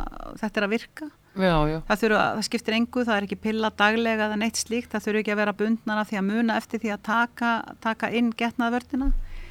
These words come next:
Speaker 1: Heldur getum við, en íslenska ríkið, og sko, þ-,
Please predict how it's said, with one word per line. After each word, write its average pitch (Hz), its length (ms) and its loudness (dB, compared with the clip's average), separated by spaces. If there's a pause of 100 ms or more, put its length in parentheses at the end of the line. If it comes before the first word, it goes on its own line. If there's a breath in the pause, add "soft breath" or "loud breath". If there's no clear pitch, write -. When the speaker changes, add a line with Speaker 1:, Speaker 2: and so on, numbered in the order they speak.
(400 loud breath)
Speaker 1:
Heldur 208 260 2
getum 214 380 0
við, 202 160 2
en 196 140 2
íslenska 233 460 2
ríkið, 226 580 0
og 202 100 -2
sko, 202 180 -2
þ-, 190 320 0